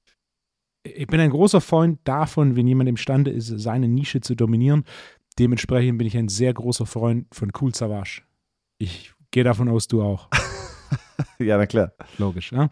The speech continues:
Speaker 2: Ja, klar.
Speaker 1: Äh, und das hat sich ja in den letzten Jahren, also grundsätzlich, wenn ein Künstler sich weiterentwickelt, ist das vollkommen normal und auch gut. Aber bei Savage hat sich natürlich ja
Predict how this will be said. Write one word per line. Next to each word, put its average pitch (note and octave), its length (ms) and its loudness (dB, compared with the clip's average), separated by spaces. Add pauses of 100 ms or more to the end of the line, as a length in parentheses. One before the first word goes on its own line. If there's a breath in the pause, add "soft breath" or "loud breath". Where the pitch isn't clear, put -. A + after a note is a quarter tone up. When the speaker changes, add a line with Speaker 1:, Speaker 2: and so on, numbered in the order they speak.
Speaker 2:
Ja, F2 80 -4
klar. A#2+ 500 -2
Speaker 1:
Äh, C#3 40 0
und C#3 340 2
das C#3 100 4
hat F3 140 2
sich - 100 -4
ja F3 100 8
in D#3 60 6
den D3 60 6
letzten E3+ 320 2
Jahren, D#3 160 4
also B2 160 4
grundsätzlich, B2+ 600 4
wenn A#2+ 380 -6
ein A2+ 100 0
Künstler C3+ 300 0
sich G#2+ 180 0
weiterentwickelt, A#2+ 640 0
ist A2 120 -8
das A2 160 -6
vollkommen A2+ 480 -4
normal G#2+ 400 -2
und A#2 120 -6
auch A2+ 200 -8
gut. D3 240 6 (380 loud breath)
Aber A2 120 -6
bei A2+ 120 0
Savage C3 400 0
hat C3+ 100 -4
sich - 140 -8
natürlich A#2 300 0
ja A#2 140 2